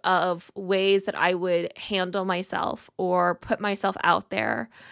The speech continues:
um, or allow myself to be seen or nurture myself, et cetera, et cetera, et cetera. They're very representative of lots of different things that were occurring within my life. And so as I was thinking about all of these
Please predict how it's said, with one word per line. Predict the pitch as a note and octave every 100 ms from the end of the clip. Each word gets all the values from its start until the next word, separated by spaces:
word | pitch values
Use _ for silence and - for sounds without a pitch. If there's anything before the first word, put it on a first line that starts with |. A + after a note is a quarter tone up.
| - - -
um, | G3 F#3 F#3
or | G3 F3+
allow | D#3+ F#3+ F3+ F#3+
myself | F#3+ F#3+ - F3 F3 - -
to | G3
be | F#3 F3+
seen | - F3 E3+ E3 D#3+ -
or | F3+ F3 F3 F3
nurture | F#3+ F#3+ G3 - F#3
myself, | F3+ F#3 - F3+ -
et | G#3
cetera, | A3 A3+
et | A3+
cetera, | G#3 G3+
et | -
cetera. | - - - - - _
They're | G3+ G3+
very | G3+ A3+ A3+
representative | G3+ F#3+ F3+ F3+ E3+
of | F3 - -
lots | G3+ G3
of | F#3+
different | F#3 F3 E3+
things | - F#3
that | G3
were | F3 F3+
occurring | - - F#2+ G#3 A#3+
within | G3+ A3 G#3+
my | F#3+ E3+
life. | E3+ F3 A2 - - _ _ - - - -
And | A3+
so | A3+ G3+
as | G#3+ A3+
I | B3+
was | A3
thinking | - A3+ A3 A3
about | G#3 G3 F3
all | - G3 G3+
of | F3+
these | F3